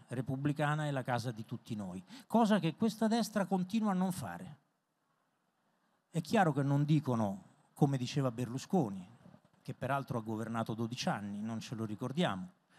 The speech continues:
non ce lo dimentichiamo, ed è l-, la svolta dalla quale tutto è cominciato. Berlusconi diceva:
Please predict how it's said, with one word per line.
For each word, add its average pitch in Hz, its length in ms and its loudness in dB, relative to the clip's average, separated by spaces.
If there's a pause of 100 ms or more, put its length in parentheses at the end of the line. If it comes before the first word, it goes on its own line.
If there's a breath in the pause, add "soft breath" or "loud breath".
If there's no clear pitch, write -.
non 135 140 0
ce 139 120 -4
lo 127 60 0
dimentichiamo, 113 800 -2
ed 107 100 -8
è 107 80 -2
l-, 110 360 -6 (280 soft breath)
la 120 140 -2
svolta 131 440 0
dalla 113 220 0
quale 113 240 -2
tutto 131 240 -4
è 113 80 -4
cominciato. 113 600 -2
Berlusconi 127 480 -2
diceva: 117 400 -2